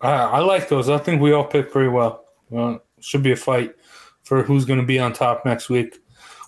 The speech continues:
But, uh, that, speaking of next week, that's gonna do it for John about the G-Men.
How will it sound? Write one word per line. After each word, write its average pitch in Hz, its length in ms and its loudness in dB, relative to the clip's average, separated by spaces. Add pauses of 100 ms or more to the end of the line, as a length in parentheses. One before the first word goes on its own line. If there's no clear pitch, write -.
But, 143 140 2
uh, 139 380 0 (100)
that, 143 260 0
speaking 147 320 0
of 135 60 2
next 131 240 -2
week, 139 120 0
that's 135 220 -2
gonna 147 140 0
do 151 160 4
it 147 60 0
for 147 100 -4
John 165 240 0
about 160 240 0
the 156 80 0
G-Men. 160 480 0